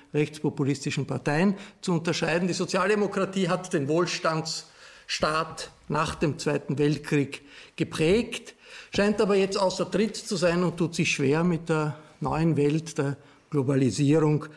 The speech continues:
des globalen Kapitalismus umzugehen. Wir wollen heute über die historischen Wurzeln der Sozialdemokratie, äh, sprechen und welche sie Be-, Bedeutung sie heute noch haben. Diese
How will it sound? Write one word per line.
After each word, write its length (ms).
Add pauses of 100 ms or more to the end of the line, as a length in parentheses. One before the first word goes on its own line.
(120)
des 160
globalen 400
Kapitalismus 840 (320)
umzugehen. 640 (240)
Wir 140
wollen 240
heute 300
über 260
die 160
historischen 720
Wurzeln 480 (160)
der 80
Sozialdemokratie, 1000 (300)
äh, 100
sprechen 480
und 140
welche 240
sie 100
Be-, 140 (240)
Bedeutung 500
sie 260 (400)
heute 280
noch 240
haben. 420
Diese 380